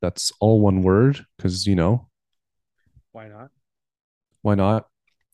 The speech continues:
Speaker 1: Uh, their album called Altered Pasts,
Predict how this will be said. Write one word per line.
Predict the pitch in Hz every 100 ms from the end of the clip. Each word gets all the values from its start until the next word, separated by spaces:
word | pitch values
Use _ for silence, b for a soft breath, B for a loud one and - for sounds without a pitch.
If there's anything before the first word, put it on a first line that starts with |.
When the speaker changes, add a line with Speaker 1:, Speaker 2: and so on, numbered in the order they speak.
| - - 107
Speaker 1:
Uh, | 98 90
their | 98 104 -
album | 95 104 95 92
called | - 85 85
Altered | 85 90 - 90 90
Pasts, | - 87 98 127 -